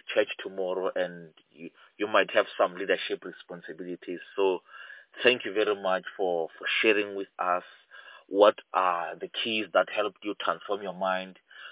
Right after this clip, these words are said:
Thank you for sharing with us what are some of the things that you are using, the resources that you are using, the strategies that you are using to change your own mind.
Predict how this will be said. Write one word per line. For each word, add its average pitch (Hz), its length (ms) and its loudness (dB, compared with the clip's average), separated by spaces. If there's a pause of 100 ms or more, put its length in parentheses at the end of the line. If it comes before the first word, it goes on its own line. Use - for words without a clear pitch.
(100)
Thank 117 220 2
you - 140 -4
for 101 180 -4
sharing 101 260 -4
with 101 120 -8 (120)
us 92 260 2 (580)
what 110 220 8
are 104 160 4
some 104 140 -2
of 101 140 -4
the 87 100 -6 (160)
things 110 420 -6 (120)
that 87 180 4 (240)
you 113 340 4
are 92 140 8
using, 98 720 -10
the 95 100 -4
resources 98 500 -8
that 98 160 -4
you 95 100 -8
are 87 80 -6
using, 95 520 -14 (400)
the 104 100 -10
strategies 107 400 -4 (100)
that 98 160 2
you 95 120 -6
are 87 60 -4
using 98 480 -12
to 92 80 -18 (120)
change 98 240 -4
your 98 140 -4
own 98 240 -8
mind. 90 400 -4